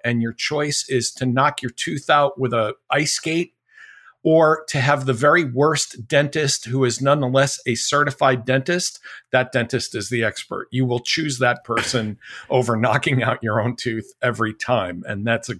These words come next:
that's a good way to think about expertise. Say, "Well, not perfect, not always the greatest, but someone who actually has authoritative knowledge in this." And it's certainly better than hitting m-, myself in the mouth with a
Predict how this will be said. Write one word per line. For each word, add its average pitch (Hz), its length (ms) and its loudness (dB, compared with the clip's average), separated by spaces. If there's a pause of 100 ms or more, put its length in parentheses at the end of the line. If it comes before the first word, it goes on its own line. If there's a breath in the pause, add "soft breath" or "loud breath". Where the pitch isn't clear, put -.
(140)
that's 135 160 0
a 127 40 0
good 123 180 -2
way 123 140 0
to 104 80 -8
think 120 200 -8
about 117 160 0
expertise. 104 540 -6
Say, 117 80 -10
"Well, 147 340 2 (380 loud breath)
not 147 240 4
perfect, 165 500 2
not 139 200 4
always 135 300 2
the 131 80 -6
greatest, 131 520 2
but 123 320 4
someone 131 380 0
who 123 100 -2
actually 117 580 -2 (200)
has 117 360 -2 (140)
authoritative 127 720 0
knowledge 117 400 0
in 107 100 -4
this." 107 320 -6 (380 loud breath)
And 104 80 -2
it's - 160 -4
certainly 127 280 -2
better 117 300 2
than 110 160 -4
hitting 113 400 -2 (160)
m-, 120 220 -4
myself 113 500 -4
in 117 80 -4
the 104 80 -4
mouth 101 320 -6
with 104 140 -8
a 95 160 -6